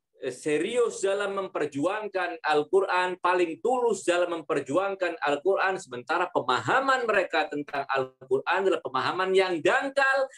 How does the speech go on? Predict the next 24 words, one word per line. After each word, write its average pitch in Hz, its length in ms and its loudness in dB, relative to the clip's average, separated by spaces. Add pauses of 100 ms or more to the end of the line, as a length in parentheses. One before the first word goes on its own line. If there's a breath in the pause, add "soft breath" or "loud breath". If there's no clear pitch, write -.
(200 loud breath)
di 214 160 0
samping 185 480 2
juga 220 400 2 (160)
tidak 180 400 0
sedikit 170 640 0
pemahaman-pemahaman 135 1300 -2
mereka 175 560 0 (460)
yang 131 320 -2
salah 190 560 2
tentang 143 480 -2
Al-Quran 123 720 -2
Al-Karim. 113 400 -4
Jadi 233 160 4
ada 269 240 4
pola 285 320 6
pendidikan 233 720 0
yang 175 240 -2
salah. 220 560 -2 (1300)
Baik 277 320 2
itu 190 160 2
sengaja 165 640 0
atau 147 320 -2
tidak, 180 320 0
bukan 190 240 -2